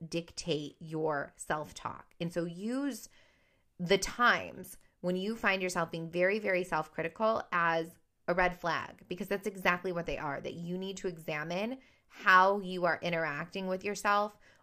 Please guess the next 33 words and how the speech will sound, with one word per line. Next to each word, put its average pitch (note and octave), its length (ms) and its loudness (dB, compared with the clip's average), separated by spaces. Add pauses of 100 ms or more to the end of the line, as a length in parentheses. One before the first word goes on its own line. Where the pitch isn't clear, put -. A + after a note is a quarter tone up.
(140)
or, G3+ 640 4 (560)
you F#3 160 2
know, D#3 160 4
on F3+ 120 2
the F3+ 60 -2
total F#3+ 300 0
flip A#3+ 180 -4
side, E3 400 2
the F#3 80 -2
situations G3 640 -4
that E3+ 80 0
are E3 80 0
going D#3+ 240 -4
on D3 220 -6
with C#3+ 120 -10
your D3 100 -6
life. - 360 -10 (480)
I F3 80 6
want G3 220 4
to A3+ 60 -2
stay A3+ 180 -4
focused F#3 320 -2
on E3+ 80 -6
how E3+ 160 -2
you're E3+ 180 -4
interacting D#3+ 460 -4
with D#3 120 -6
yourself D3+ 520 -2 (580)
for G#3 160 4
right F3+ 260 4
now, F3 680 2 (420)
not G3+ 440 4
because F3 720 0